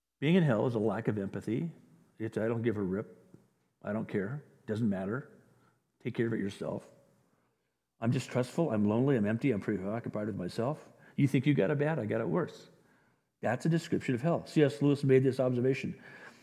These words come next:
There are only two kinds of people in the end. Those who say to God, "Thy will be done," and those to whom God says in the end, "Thy will be done." "All that are in hell choose it," he says.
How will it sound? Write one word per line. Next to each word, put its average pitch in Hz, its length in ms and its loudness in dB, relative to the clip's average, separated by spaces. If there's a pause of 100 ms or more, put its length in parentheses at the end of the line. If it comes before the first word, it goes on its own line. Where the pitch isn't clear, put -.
(160)
There 147 200 10
are - 60 6
only 151 260 8
two 214 200 6
kinds 214 260 6
of 185 100 6
people 135 300 6
in 139 140 6
the 139 160 8
end. 160 260 2 (240)
Those 156 220 6
who 202 80 6
say 165 180 8
to 175 80 8
God, 117 400 4 (260)
"Thy 117 280 6
will 151 180 8
be 165 160 10
done," 117 320 2 (1300)
and 127 140 4
those 135 480 6
to 131 100 4
whom 147 240 8
God 175 240 8
says 113 300 2
in 113 80 4
the 101 140 4
end, 120 200 -2 (480)
"Thy 185 160 2
will 226 140 4
be 92 160 -2
done." - 240 -8 (3250)
"All 170 220 10
that 185 120 8
are 190 80 10
in 185 80 10
hell 117 300 4
choose 165 340 4
it," 92 140 -4 (340)
he 120 80 -4
says. 98 480 -4